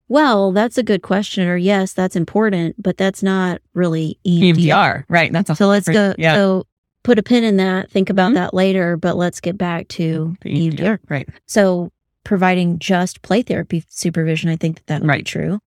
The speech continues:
Speaker 2: Right.
Speaker 1: That if they brought to me, "Okay, I know we always talk about my play clients, but I have an adult client that's doing
Speaker 2: Mm-hmm.
Speaker 1: this, and I don't ever use play with them," then I wouldn't say, "No,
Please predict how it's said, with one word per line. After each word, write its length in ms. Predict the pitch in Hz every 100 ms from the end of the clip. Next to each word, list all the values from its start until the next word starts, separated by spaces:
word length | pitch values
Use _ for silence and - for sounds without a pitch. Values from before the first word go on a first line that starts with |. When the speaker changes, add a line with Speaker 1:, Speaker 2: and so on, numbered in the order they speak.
| _
Speaker 2:
Right. 240 | - -
Speaker 1:
That 320 | 185 180 175 -
if 220 | 180 170 -
they 320 | 175 185 185
brought 320 | 175 175 175
to 120 | -
me, 480 | 180 175 175 170 165 - _ _ -
"Okay, 240 | 190 196
I 40 | 175
know 180 | 185
we 120 | 196 190
always 260 | 196 185
talk 240 | - 196 185
about 180 | 180 175
my 120 | 165
play 240 | - 190
clients, 380 | 185 175 165 165
but 120 | -
I 60 | 165
have 260 | 180 170
an 60 | 170
adult 340 | 160 185 190
client 380 | - 175 170 170
that's 160 | - -
doing 220 | 175 160
Speaker 2:
Mm-hmm. 60 | 175
Speaker 1:
this, 320 | 202 185 -
and 140 | 160 -
I 80 | 185
don't 160 | 185
ever 180 | 185 190
use 220 | 175 165
play 260 | - 175 180
with 140 | 170
them," 260 | - 156 160 - _ _ _ _ _
then 380 | - 185 180 180 - _ _
I 100 | 190
wouldn't 360 | 202 247 208 185
say, 580 | - 175 165 160 151 156 - _
"No, 760 | 190 220 320 311 240 196 180